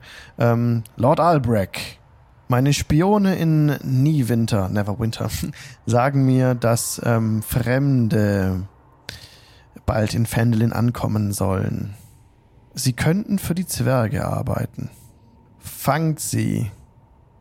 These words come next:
wenn, wenn ihr könnt. Tötet sie, wenn ihr es müsst. Aber erlaubt ihnen nicht, unsere Pläne zu durchkreuzen.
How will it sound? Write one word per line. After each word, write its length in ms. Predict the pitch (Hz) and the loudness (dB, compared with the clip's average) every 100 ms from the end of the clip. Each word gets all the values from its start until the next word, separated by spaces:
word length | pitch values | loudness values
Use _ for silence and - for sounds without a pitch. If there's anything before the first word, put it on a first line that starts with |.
| _ | _
wenn, 320 | - 127 113 113 | -6 -2 -2 -2
wenn 120 | 117 | -2
ihr 60 | |
könnt. 540 | 117 - 117 110 - - _ _ _ _ _ _ - | -4 -4 -4 -4 -8 -16 _ _ _ _ _ _ -2
Tötet 400 | 131 131 120 113 | 2 2 0 -6
sie, 480 | - 113 101 101 104 | -4 -2 0 -2 -2
wenn 120 | 104 | -2
ihr 100 | 101 | -2
es 120 | - | -4
müsst. 540 | 117 110 - - - - _ - - - - | -6 -6 -8 -18 -20 -20 _ -20 -20 -20 -6
Aber 200 | 110 90 | -2 -2
erlaubt 600 | 120 117 143 - - - | 0 2 0 -2 -8 -4
ihnen 380 | 156 160 139 123 | -2 0 2 2
nicht, 400 | 131 - - - - - - - - - | 0 -4 -14 -20 -20 -18 -20 -20 -20 -6
unsere 300 | 123 117 110 | 0 0 0
Pläne 380 | - - 113 101 | -2 -2 -2 -4
zu 100 | - | -6
durchkreuzen. 720 | - - - - - - 120 | -8 -8 -8 -6 -6 -8 -12